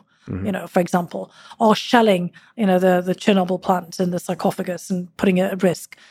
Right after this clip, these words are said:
Speaker 2: And Zaporizhia, and you've got the International Atomic Energy Agency running out there in utter panic and, you know, kind of also trying to intervene in the conflict.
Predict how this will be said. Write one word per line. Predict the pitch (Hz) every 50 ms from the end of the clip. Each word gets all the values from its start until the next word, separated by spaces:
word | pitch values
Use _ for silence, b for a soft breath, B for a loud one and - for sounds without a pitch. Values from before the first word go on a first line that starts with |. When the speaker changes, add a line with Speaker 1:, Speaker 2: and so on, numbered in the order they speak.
| B B B
Speaker 2:
And | 226 202 190 190 -
Zaporizhia, | 214 190 - - 214 220 226 214 190
and | 185 185
you've | 185
got | 185 190 190
the | - 190 180 180 - b b b b b b -
International | - 220 214 - 208 196 190 - - 190
Atomic | 180 - - 196 190 185 202
Energy | 196 196 185 202 185 180 180 196 -
Agency | 208 196 185 190 185 - - 196
running | 185 220 214 208 202 202
out | 202 202 220 185
there | 190 185 180 180
in | 180 180 190 - -
utter | - 208 - 202
panic | 190 - - 214 190 180 175 - - -
and, | 185 180 180
you | 185 185
know, | 180 175
kind | 170 - 202 185 180 175
of | 170 180 _ B B B B B B B
also | 254 240 240 - - 220 196 190
trying | 190 190 - - 190 185 185
to | - - 185 175 170 b b b b b b
intervene | - 220 202 - 202 185 202 196 185 175
in | 170
the | 180 170
conflict. | - - 175 175 175 - 180 180 - - -